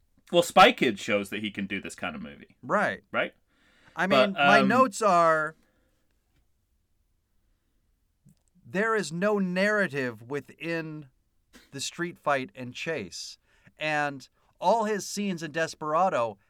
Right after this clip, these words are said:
Speaker 2: have great narrative. There's, you know, there's nothing you don't understand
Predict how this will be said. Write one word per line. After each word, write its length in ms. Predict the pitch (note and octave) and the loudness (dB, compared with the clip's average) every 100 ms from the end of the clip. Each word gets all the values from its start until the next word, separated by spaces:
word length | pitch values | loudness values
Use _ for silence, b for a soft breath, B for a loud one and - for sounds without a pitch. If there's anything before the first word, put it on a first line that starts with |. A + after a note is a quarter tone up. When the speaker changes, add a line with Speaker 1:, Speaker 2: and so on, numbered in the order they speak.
| _ | _
Speaker 2:
have 400 | E3 E3 C3+ G2+ | -4 -4 -4 -16
great 480 | - C3 F#3+ G#3 - | -14 -2 0 0 -4
narrative. 540 | C#3 A#2+ G#2+ F#2+ F2+ G#2 | -4 -4 -6 -10 -14 -8
There's, 240 | D#3 C3+ A#2 | -8 -8 -18
you 180 | C#3+ D#3 | -12 -4
know, 320 | B2+ G#2+ G#2+ _ _ _ _ _ _ _ _ _ _ _ _ _ - | -2 -2 -6 _ _ _ _ _ _ _ _ _ _ _ _ _ -6
there's 200 | F3 - | -4 0
nothing 380 | G#3 G3 G#3+ | 0 0 -4
you 100 | D#3+ D3 | -4 -4
don't 240 | E3 D#3+ - | -4 -4 -4
understand 960 | D3+ C3+ C3 - E3 E3+ B2+ G#2 G2 | -4 -4 -8 -6 -4 -4 -4 -6 -8